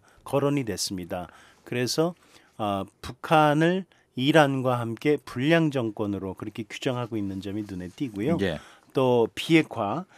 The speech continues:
Speaker 1: 이것을 필요하다면 압도적인 힘으로, 어, 그 북한의 침략에 대응해서, 어, 압도적 힘으로 대응할 준비가 돼 있다라고 얘기를 하고 있고요.
Speaker 2: 예.
Speaker 1: 한반도 비핵화를 이끌어내기 위한 방안들을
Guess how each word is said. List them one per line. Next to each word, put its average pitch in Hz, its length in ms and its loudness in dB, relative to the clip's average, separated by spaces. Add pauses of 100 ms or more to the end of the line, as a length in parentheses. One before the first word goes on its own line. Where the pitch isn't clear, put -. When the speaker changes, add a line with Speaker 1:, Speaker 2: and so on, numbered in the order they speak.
(160)
Speaker 1:
이것을 139 480 2
필요하다면 165 760 0 (340)
압도적인 151 720 2
힘으로, 143 640 -2 (320)
어, 92 460 -8
그 104 280 -6
북한의 143 380 -4
침략에 214 540 2
대응해서, 139 680 -2 (380)
어, 98 340 -6
압도적 143 480 0
힘으로 202 320 -2
대응할 120 340 -4
준비가 113 360 -6
돼 110 120 -4
있다라고 95 960 -6
얘기를 90 300 -6
하고 92 160 -10
있고요. 120 400 -4
Speaker 2:
예. 82 160 2 (260)
Speaker 1:
한반도 147 520 2
비핵화를 165 680 2
이끌어내기 131 1000 -4
위한 110 300 -2 (320)
방안들을 135 800 0